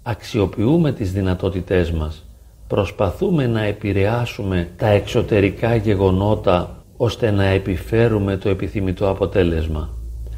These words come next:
Αλλά δεν είναι κάτι που εξαρτάται απόλυτα από εμάς. Γι' αυτό το λόγο χρειάζεται να μάθουμε να υπομένουμε τις αντικσοότητες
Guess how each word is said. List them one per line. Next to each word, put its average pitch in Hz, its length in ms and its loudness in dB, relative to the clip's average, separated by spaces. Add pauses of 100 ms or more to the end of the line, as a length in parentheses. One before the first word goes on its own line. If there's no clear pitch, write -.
(200)
Αλλά 98 320 4
δεν 156 160 2
είναι 180 200 4
κάτι 123 360 -2
που - 160 -2
εξαρτάται 101 920 -2
απόλυτα 98 760 -2
από 90 220 0
εμάς. 80 560 -2 (440)
Γι' 113 200 -4
αυτό 127 300 0
το 165 140 0
λόγο 110 400 6
χρειάζεται 98 840 0 (320)
να 101 240 -2
μάθουμε 104 600 0
να 95 180 -2
υπομένουμε 95 920 0
τις - 240 -10
αντικσοότητες 92 1200 -2